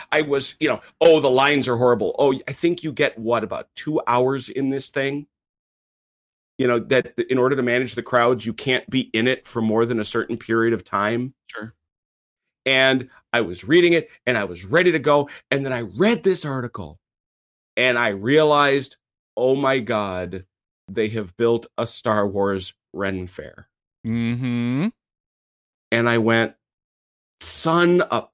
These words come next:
Speaker 1: I, ah."
Speaker 3: Now you have to go.
Speaker 1: Uh, no, no, never.
Speaker 3: But,
Speaker 1: Not one
Speaker 3: but,
Speaker 1: day, however.
Speaker 3: but you're
Speaker 1: And this is something that, uh, Craig and our friend, uh, Anne Elizabeth Shapira,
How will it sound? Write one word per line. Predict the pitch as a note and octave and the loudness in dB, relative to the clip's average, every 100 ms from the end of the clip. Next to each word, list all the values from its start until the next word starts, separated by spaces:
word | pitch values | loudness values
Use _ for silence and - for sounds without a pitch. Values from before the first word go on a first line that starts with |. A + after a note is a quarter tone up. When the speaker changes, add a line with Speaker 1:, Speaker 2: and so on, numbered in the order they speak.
| - | -6
Speaker 1:
I, | G2+ G#2+ - - _ | -4 -4 -10 -20 _
ah." | C3+ D3+ C#3 A2 G#2 | 2 6 8 6 4
Speaker 3:
Now | G#2+ | 2
you | A2+ G#2+ | 0 0
have | G#2 - | 0 -4
to | G2+ | -6
go. | F2+ F2 E2 _ _ _ _ | -6 -8 -10 _ _ _ _
Speaker 1:
Uh, | B2+ B2+ | 0 0
no, | G#3 D#4 C4 B2 G#2+ | 4 6 8 6 4
no, | G3+ F#3+ C3+ G#2+ F2+ | 6 8 8 4 0
never. | A#2+ D#3+ B2+ A2 - - _ _ _ | 2 2 4 0 -4 -10 _ _ _
Speaker 3:
But, | A#2 C3+ | 2 4
Speaker 1:
Not | C#3+ C3 | 4 2
one | C3+ D#3+ | 0 2
Speaker 3:
but, | C#3 | 4
Speaker 1:
day, | D#3 D3 C#3 C3 - _ | 4 4 2 0 -8 _
however. | - D3 D3 B2+ G2+ F2+ - - - | -6 2 4 6 2 -4 -14 -20 -2
Speaker 3:
but | C3+ A2+ A2+ | 2 2 2
you're | A2 | 0
Speaker 1:
And | D3 F#3+ | 2 0
this | A3 | 0
is | B3+ | -2
something | A3 F3+ F3+ E3 | -2 0 2 2
that, | D3+ C3 - | 4 2 0
uh, | - G#2 | -2 -2
Craig | G2+ - D3 | 0 0 0
and | C#3+ | 2
our | A#2+ | 0
friend, | A2+ B2+ A#2 A2+ A2 - | 0 0 0 0 -4 -2
uh, | |
Anne | A2 - | 0 2
Elizabeth | C#3+ C3+ A#2+ A2+ | 2 0 -2 -6
Shapira, | - A2 - G#2 G2 E2+ | -8 -12 -6 -4 -2 -6